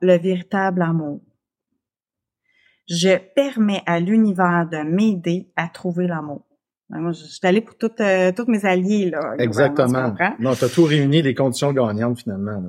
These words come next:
Speaker 1: Oui,
Speaker 2: C'est
Speaker 1: parce
Speaker 2: ça,
Speaker 1: que,
Speaker 2: l'idée.
Speaker 1: euh, tu sais, les, c'est ça, plusieurs essais-erreurs qui ont pas fonctionné. Fait que là, je suis
Speaker 2: Oui.
Speaker 1: allée pour une autre, une version beaucoup plus spirituelle, beaucoup plus puissante, qui me
Speaker 2: Mhm.
Speaker 1: colle à, à moi. Euh, « L'univers m'apporte l'amour, la romance, la passion et la fidélité. »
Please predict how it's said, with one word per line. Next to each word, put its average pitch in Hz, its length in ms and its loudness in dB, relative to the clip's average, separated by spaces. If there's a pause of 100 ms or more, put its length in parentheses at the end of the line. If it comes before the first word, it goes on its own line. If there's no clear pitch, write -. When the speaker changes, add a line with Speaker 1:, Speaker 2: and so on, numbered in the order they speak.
(100)
Speaker 1:
Oui, 285 260 4
Speaker 2:
C'est 277 100 2
Speaker 1:
parce 226 140 4
Speaker 2:
ça, 254 80 2
Speaker 1:
que, 233 60 2
Speaker 2:
l'idée. 220 100 2
Speaker 1:
euh, 180 960 4
tu 170 100 -16
sais, - 180 -8
les, 180 300 -4
c'est 175 160 -12
ça, 170 260 -6 (120)
plusieurs 175 240 -2
essais-erreurs 170 560 -4
qui 180 80 -6
ont 175 40 -4
pas 170 140 -8
fonctionné. 175 440 -2
Fait 294 100 0
que 208 60 -4
là, 240 40 0
je 254 60 -2
suis - 80 2
Speaker 2:
Oui. 196 40 6
Speaker 1:
allée 220 140 2
pour 202 240 0
une 190 140 0
autre, 190 240 -2
une 190 100 0
version 185 300 2
beaucoup 208 160 -6
plus 247 140 -4
spirituelle, 202 580 -4
beaucoup 180 200 -12
plus 202 140 -6
puissante, 190 540 -4
qui - 100 -6
me 175 60 0
Speaker 2:
Mhm. 170 60 -6
Speaker 1:
colle 180 200 2
à, 165 180 -2
à 151 120 -6
moi. 147 220 -8 (800)
Euh, « 180 240 6
L'univers 233 540 4
m'apporte 214 720 0
l'amour, 185 720 0 (160)
la 175 220 0
romance, 196 720 -2
la 180 160 0
passion 180 560 -4 (180)
et 175 60 -2
la 165 120 -2
fidélité. » 160 600 -12